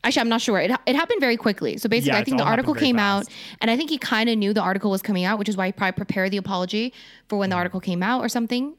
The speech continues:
Speaker 1: And then right after that, it was like, it hit all the news outlets, and then all the, all these brands started dropping him.
Speaker 2: Yeah.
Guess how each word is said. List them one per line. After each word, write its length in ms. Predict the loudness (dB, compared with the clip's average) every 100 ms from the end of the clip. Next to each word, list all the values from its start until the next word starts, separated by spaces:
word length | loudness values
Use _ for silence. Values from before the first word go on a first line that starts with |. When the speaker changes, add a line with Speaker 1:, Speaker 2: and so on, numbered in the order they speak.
| -2
Speaker 1:
And 200 | 0 0
then 300 | 0 0 0
right 180 | 0 2
after 200 | 2 0
that, 200 | 0 2
it 40 | 0
was 120 | 0
like, 180 | -2 -4
it 120 | -4
hit 200 | 0 0
all 160 | 0 0
the 100 | 2
news 180 | 2 2
outlets, 360 | 0 2 0 0
and 140 | 0
then 120 | 0 0
all 140 | 0
the, 140 | -2 -2
all 140 | 0 0
these 140 | 0
brands 240 | -2 -2 -2
started 200 | -4 -2
dropping 300 | -4 -4 -6
him. 220 | -6 -10 -14 _ _ _ _ _ -20 -18
Speaker 2:
Yeah. 140 | -16